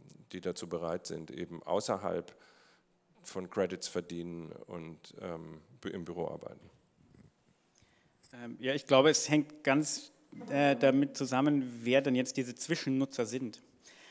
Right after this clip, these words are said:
Speaker 2: Also eben ist es genau sozusagen, sind es Zwischennutzer, die, dieser, der Zwischennutzungszirkus, sage ich jetzt mal, der, der kommt auf diese Fläche, ist es sozusagen, nutzt diese Möglichkeiten, das ist total gut, aber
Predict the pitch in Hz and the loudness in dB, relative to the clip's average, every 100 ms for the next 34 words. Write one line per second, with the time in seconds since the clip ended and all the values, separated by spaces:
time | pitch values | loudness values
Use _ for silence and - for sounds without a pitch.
0 | - 113 127 127 151 147 156 175 151 - | -10 -6 -4 -2 0 2 2 2 -2 0
1 | 143 147 151 147 143 143 139 143 151 143 | 6 6 4 -2 -4 2 2 4 2 0
2 | 135 117 131 143 139 - 165 170 165 165 | -4 -8 -6 -4 -4 -2 -4 0 0 0
3 | 139 147 135 131 - 131 131 120 127 117 | 0 -4 -4 -14 -10 -6 -4 -2 -2 -4
4 | - 160 - 139 135 120 - - 185 214 | -4 -4 0 -2 -2 -6 -6 2 4 4
5 | 202 175 170 175 165 170 165 175 143 131 | 0 0 -2 -6 -10 -6 -2 -2 0 -2
6 | 123 - - 131 131 131 123 123 _ 160 | -2 -14 -2 0 0 -2 -10 -14 _ 0
7 | 160 147 - 135 - 151 180 170 139 143 | 2 -2 -2 -6 0 0 2 -2 -2 -6
8 | - - 131 - 117 110 127 185 - 127 | -10 -8 -8 -4 -4 0 -2 -2 -4 0
9 | 175 233 208 202 160 147 - 156 131 123 | 0 0 -2 -4 -4 -10 -10 -4 -4 -4
10 | 214 151 | -2 0